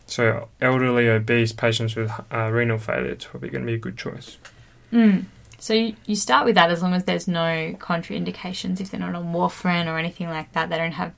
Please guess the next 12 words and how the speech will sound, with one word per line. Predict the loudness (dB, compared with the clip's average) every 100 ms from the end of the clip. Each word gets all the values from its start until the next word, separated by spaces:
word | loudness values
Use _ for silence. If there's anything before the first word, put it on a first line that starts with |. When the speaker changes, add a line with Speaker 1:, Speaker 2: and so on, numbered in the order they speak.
| -20 -20 -20 -4
Speaker 2:
bleeding | 0 2 0 -2
stomach | -2 0 2
ulcers. | 2 2 -2 -6 -8 -16 -20 -20 -20 -16
Second | 0 2 4 6
line, | 8 8 6 6
and, | 4 4
and | 4 4
often | 4 2 2
used | 2 0
inter-, | 0 0 -6
interchangeably, | 0 0 0 -2 0 0 -2 -2 -4 -4
is | -6 -8